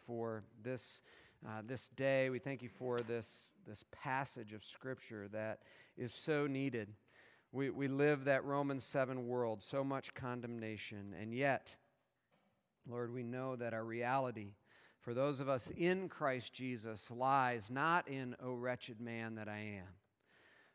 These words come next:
but in, "There is no condemnation for those who are in Christ Jesus." Yes, we are doing battle, and yes, we are waiting the,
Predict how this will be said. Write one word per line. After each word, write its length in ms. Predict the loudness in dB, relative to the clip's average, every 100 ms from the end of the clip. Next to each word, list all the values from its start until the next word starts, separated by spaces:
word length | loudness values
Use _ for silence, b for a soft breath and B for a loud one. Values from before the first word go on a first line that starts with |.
| _
but 180 | -2 0
in, 360 | 0 0 -2 -6 -14 -12
"There 140 | -8 -8
is 140 | -6
no 200 | -4 -4
condemnation 920 | -6 -6 -6 -6 -6 -6 -8 -10 -12
for 180 | -12 -12
those 380 | -8 -6 -6 -8
who 140 | -8
are 160 | -6 -6
in 100 | -8
Christ 420 | -10 -10 -10 -10
Jesus." 420 | -10 -8 -8 -8 2
Yes, 360 | 4 4 0
we 160 | -4 -4
are 100 | -4
doing 280 | -4 -6 -6
battle, 460 | -6 -6 -10 -12 B B B
and 180 | -4 2
yes, 400 | 6 6 4 -2
we 140 | 0 2
are 160 | 2
waiting 640 | 0 2 4 4 2 -2 -4
the, 240 | -4 -4